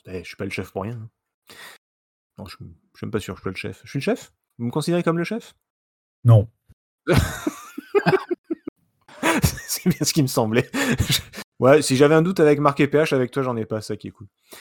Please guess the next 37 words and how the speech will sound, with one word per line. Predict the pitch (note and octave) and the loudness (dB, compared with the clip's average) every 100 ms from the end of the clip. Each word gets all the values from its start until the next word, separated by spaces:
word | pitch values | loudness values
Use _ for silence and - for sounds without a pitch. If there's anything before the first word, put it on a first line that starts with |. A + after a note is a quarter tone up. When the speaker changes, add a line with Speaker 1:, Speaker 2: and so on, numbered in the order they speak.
| - | 0
Speaker 2:
Non, | D3+ F#3 | 4 6
c'est | - | 4
ça | A#2 E3+ | 4 6
qui | D#3+ | 8
est | |
bien, | C#3+ C#3 | 8 8
moi, | B2 | 8
je, | A2+ A#2 | 8 6
voilà, | A#2 G#2+ G2+ | 6 6 2
tu | - | 2
vois. | C3+ D3 | 2 2
Speaker 1:
Oui, | C#3+ D#3 D#3 | 2 4 4
oui, | C#3 B2 | 4 2
oui, | G#2+ - | -2 -6
c'est, | F#2+ | -14
tu | G#2+ | -14
tranches, | - C3+ - | -8 -8 -8
quoi, | A#2+ | -12
c'est, | G2+ G2 F#2+ | -10 -10 -10
c'est | G#2+ | -12
bien, | G2+ G2 _ | -14 -18 _
c'est | - | -20
bien. | G2 F#2+ _ _ - | -20 -20 _ _ 6
Speaker 2:
Mais | A#2 | 8
Speaker 1:
Les | |
Speaker 2:
oui. | G#2 | 8
Speaker 1:
autres, | D3 D#3+ | 6 2
les | C3+ B2+ | -2 0
autres | D3 C#3+ | 0 0
répondaient | B2+ C3 B2 | -2 0 2
pas, | C#3+ | 2
ça | C#3 | 2
va | A#2 | -2
me | A2 | -2
vexer, | G#2+ - G#2 | -6 -4 -6
je | |
sens. | G2+ G#2+ | -6 -10